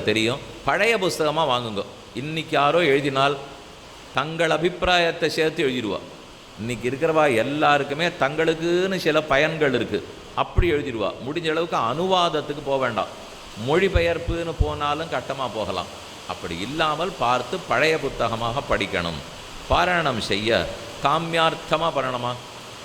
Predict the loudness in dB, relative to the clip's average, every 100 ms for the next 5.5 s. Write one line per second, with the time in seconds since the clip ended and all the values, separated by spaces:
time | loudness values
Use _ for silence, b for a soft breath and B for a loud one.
0 | -16 -14 -14 -14 -14 -14 -14 -14 -14 -14
1 | -14 -14 -14 -14 -14 -14 -14 -12 -12 -12
2 | -2 -2 0 0 0 0 -2 0 0 0
3 | -8 -14 -16 -6 0 0 2 0 0 2
4 | 4 4 2 2 0 -2 -4 -8 -14 -14
5 | -10 -2 2 4 2